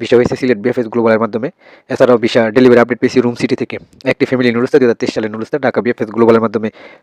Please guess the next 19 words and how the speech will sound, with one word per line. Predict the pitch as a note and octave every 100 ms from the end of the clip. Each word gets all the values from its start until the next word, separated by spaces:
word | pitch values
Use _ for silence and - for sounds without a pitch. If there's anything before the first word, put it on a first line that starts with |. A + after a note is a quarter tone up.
| -
ভিসাটি | B2+ E3 A#2+
হয়েছে। | A#2 - F3 - _ _ _ _ _ _ _ -
তিরিন | D#3 D#3
সিটি | D3 D#3
থেকে | D3+ D3+ C#3+
দুটি | C#3 C3+ C3
ফ্যামিলি | C3+ C3+
নুরুস্তা | B2+ C3 B2+
ভিসা | A2+ A2+
হয়েছে | A2 A#2 A2
দুই, | G#2 - _ C3
আপনার | - A#2 A2 G#2
দুই | A#2+
হাজার | A2+
পঁচিশ | C3 D#3+
সালের | C#3+ A#2+
নুরুস্তা | A#2+ A#2 C3+
ঢাকা | A#2+ A2
বিএফএস | A2 B2